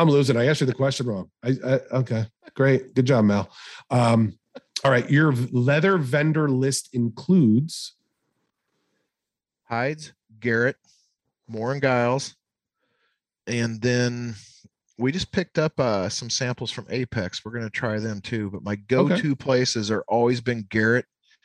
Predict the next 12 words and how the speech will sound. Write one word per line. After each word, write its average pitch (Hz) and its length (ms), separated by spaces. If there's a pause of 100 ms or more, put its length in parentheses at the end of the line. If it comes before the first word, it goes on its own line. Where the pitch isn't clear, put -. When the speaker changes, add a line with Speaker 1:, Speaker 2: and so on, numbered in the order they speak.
(500)
Speaker 2:
Hides, 117 480 (420)
and 110 420
Moore 113 140
and 110 80
Giles. 117 320 (480)
Speaker 1:
Gotcha. - 360 (340)
All 110 80
right. 117 220 (360)
Coke, 185 320 (160)
Pepsi, 180 500
or 196 120
Shasta? 110 680